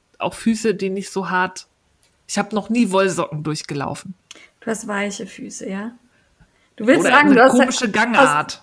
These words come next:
Speaker 2: du hast ja jetzt nicht
Speaker 1: <laughs>
Speaker 2: Zehennägel und Hornhaut bis zum
Speaker 1: Nein, ich laufe einfach komisch, glaub ich. Ich hab
Speaker 2: Nein, das war ein Scherz.
Speaker 1: irgendeine
Speaker 2: Ähm.
Speaker 1: Fußfehlstellung.
Speaker 2: Ja, oder vielleicht bist du ein Hobbit. Also vielleicht, wenn man sehr
Speaker 1: Ja.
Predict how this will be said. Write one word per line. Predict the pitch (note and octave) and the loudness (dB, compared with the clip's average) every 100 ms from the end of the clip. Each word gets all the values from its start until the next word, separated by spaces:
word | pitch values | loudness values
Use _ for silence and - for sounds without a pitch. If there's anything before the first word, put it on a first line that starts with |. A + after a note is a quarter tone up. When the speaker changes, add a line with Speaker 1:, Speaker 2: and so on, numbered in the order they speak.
| _ | _
Speaker 2:
du | A#3 | 2
hast | C4 C#4 | 4 6
ja | |
jetzt | B3 A3+ B3 | 6 6 4
nicht | B3+ A3+ | 4 4
Speaker 1:
<laughs> | G#3+ | 4
Speaker 2:
Zehennägel | C4 B3 A#3+ A#3+ A#3+ | 6 6 6 6 4
und | A3 A3+ A3 | 4 2 4
Hornhaut | A3 A#3 A#3 A3+ A3 - | 4 6 4 4 0 0
bis | B3+ B3 - | 0 0 -2
zum | G#3+ G#3 A3+ A3 - - - - - - - - - - _ B3 - - - _ - - - - - - - _ D#3+ | 0 2 0 -4 -14 -16 -20 -20 -20 -16 -16 -16 -20 -20 _ -20 -20 -16 -16 _ -16 -10 -8 -6 -4 -6 -10 _ -6
Speaker 1:
Nein, | E3+ G#3+ A3 | -2 -2 -2
ich | - - | -4 0
laufe | F3 A#3+ - | 0 0 -2
einfach | C#3 C3+ D#3+ - | -4 -4 -6 -6
komisch, | - E3 C#3+ C#3+ - | -2 -2 0 -4 -4
glaub | - D3 C#3 | -4 -2 -2
ich. | C#3+ D3 F3 - - | -4 -6 -14 -16 -6
Ich | - | -4
hab | |
Speaker 2:
Nein, | A#3+ - | -4 -8
das | B3 F#3 | -10 -10
war | - | -14
ein | - | -14
Scherz. | - - - _ _ - - | -14 -14 -18 _ _ -18 -2
Speaker 1:
irgendeine | G#3 G#3 E3 - | 0 0 -2 -2
Speaker 2:
Ähm. | |
Speaker 1:
Fußfehlstellung. | G3 G3+ D#3+ - - - G#2 F2+ - _ - - - - A4 C5+ | -2 -4 -4 -6 -6 -6 -4 -6 -8 _ -12 -12 -16 -12 -8 -6
Speaker 2:
Ja, | A#3 A3+ - | -6 -8 -2
oder | C4 D#4+ | 0 0
vielleicht | E4 E4+ F#4+ | -2 -4 -4
bist | F4+ | -4
du | F4+ | -4
ein | D4+ | -2
Hobbit. | A4+ A#4 A3 | -2 0 0
Also | - A3+ | -2 -4
vielleicht, | A3 B3+ B3+ | -2 -2 0
wenn | C4+ | 2
man | B3+ B3+ | 2 4
sehr | B3+ | 4
Speaker 1:
Ja. | F4+ | 4